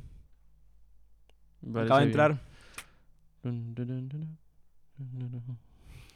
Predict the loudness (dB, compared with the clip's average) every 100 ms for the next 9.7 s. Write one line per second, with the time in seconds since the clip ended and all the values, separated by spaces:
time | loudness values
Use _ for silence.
0 | -20 -16 -12 -6 -6 -6 -4 0 2 2
1 | 2 -2 -2 -2 -4 -10 -14 -12 -2 -2
2 | 0 -2 0 -4 -8 -10 -16 -8 -2 0
3 | 2 0 0 -2 -6 -8 -10 -12 -16 -6
4 | 0 0 0 -4 -4 -6 4 6 8 8
5 | 8 6 8 8 8 6 4 6 8 8
6 | 6 4 2 2 6 6 6 2 -6 -16
7 | -6 0 4 6 6 6 6 6 6 6
8 | 4 2 0 -2 -4 -6 -2 2 4 4
9 | 4 4 6 4 2 -2 -6